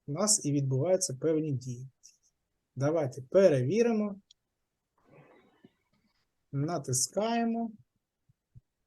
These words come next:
Змінився костюм, і він нам розказує, де він знаходиться. Ось так виконується ця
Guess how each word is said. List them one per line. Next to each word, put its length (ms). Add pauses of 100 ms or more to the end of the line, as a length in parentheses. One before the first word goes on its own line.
(260)
Змінився 640
костюм, 640 (520)
і 240 (120)
він 320
нам 220 (240)
розказує, 640
де 220
він 120
знаходиться. 720 (640)
Ось 240
так 260
виконується 840
ця 380